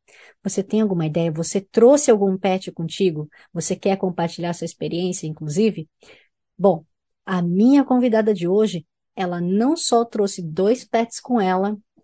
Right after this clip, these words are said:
ela vai contar pra gente todo esse processo que não foi nada fácil e barato, e ela trabalha também nessa área veterinária. Então, se você quiser saber um pouquinho mais,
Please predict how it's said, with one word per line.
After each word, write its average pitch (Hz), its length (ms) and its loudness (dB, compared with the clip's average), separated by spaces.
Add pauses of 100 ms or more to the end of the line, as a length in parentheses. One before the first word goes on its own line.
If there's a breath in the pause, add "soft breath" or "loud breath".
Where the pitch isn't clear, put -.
(140)
ela 156 180 -6
vai 160 160 -4
contar 175 360 -2
pra 202 180 0
gente 196 320 -2
todo 214 220 2
esse 240 160 0
processo 226 480 0
que 226 100 -6
não 185 140 -4
foi 202 200 0
nada 185 460 0
fácil 202 540 -2
e 208 40 0
barato, 190 680 0 (420 soft breath)
e 226 100 2
ela 226 240 2 (180)
trabalha 269 520 2
também 269 260 -2
nessa 285 300 -2
área 233 500 -4
veterinária. 214 800 0 (340)
Então, 240 340 4
se 226 200 -4
você 208 240 -2
quiser 247 240 2
saber 233 200 2
um 226 80 4
pouquinho 240 380 0
mais, 262 320 2